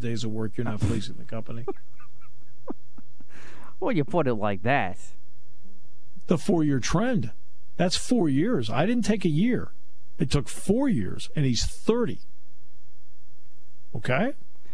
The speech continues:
Speaker 2: I, I get it. I, I just, I just
Speaker 1: It's
Speaker 2: think
Speaker 1: not a
Speaker 2: it's
Speaker 1: question of getting it. It's a fact.
Speaker 2: I know,
Speaker 1: <laughs> It's
Speaker 2: yeah.
Speaker 1: not a question. It's a fact.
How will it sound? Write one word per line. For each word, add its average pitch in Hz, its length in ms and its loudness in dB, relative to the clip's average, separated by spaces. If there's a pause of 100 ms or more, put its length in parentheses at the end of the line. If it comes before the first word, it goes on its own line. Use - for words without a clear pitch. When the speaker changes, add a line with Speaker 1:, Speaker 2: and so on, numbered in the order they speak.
(140)
Speaker 2:
I, 190 360 0
I 233 40 0
get 240 260 0
it. 165 140 0 (720)
I, 139 180 0
I 170 140 2
just, - 240 -2
I 160 120 2
just 180 140 0
Speaker 1:
It's 131 60 0
Speaker 2:
think 180 140 2
Speaker 1:
not 214 100 2
a 277 40 0
Speaker 2:
it's 220 80 -2
Speaker 1:
question 220 300 2
of 147 180 0
getting 190 380 0
it. 139 100 0
It's 143 120 0
a 143 40 0
fact. 226 480 0
Speaker 2:
I 143 120 2
know, - 240 2
Speaker 1:
<laughs> - 40 -2
It's 330 140 2
Speaker 2:
yeah. 214 100 2
Speaker 1:
not 277 160 0
a 196 60 2
question. 196 400 0
It's 180 200 -2
a 147 100 0
fact. 220 640 -2